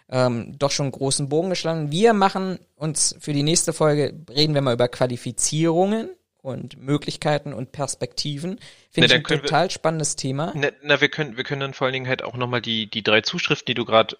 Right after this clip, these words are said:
Speaker 2: so in, in kurzer Form abgearbeitet hast, dann können wir denen noch mal ein bisschen mehr, ähm, mehr Zeit beimessen, weil so jetzt am Ende, finde ich,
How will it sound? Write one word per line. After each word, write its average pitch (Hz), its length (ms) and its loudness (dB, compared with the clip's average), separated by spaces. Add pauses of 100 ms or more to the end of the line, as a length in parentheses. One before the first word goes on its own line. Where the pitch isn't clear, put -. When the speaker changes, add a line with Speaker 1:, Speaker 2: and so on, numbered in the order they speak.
Speaker 2:
so 113 340 2
in, 113 360 -2
in 110 160 -6
kurzer 131 300 2
Form 117 260 4
abgearbeitet 110 680 4
hast, 135 160 -2
dann 117 120 0
können 123 160 2
wir 117 80 2
denen 120 140 4
noch 123 160 4
mal 117 80 6
ein 110 80 0
bisschen 120 260 2
mehr, 113 320 6 (480)
ähm, 107 460 2
mehr 107 220 4
Zeit - 340 2
beimessen, 107 460 2
weil 107 120 4
so 107 160 2
jetzt 113 220 4
am 98 140 0
Ende, 127 320 2
finde 120 280 -4
ich, 110 160 -4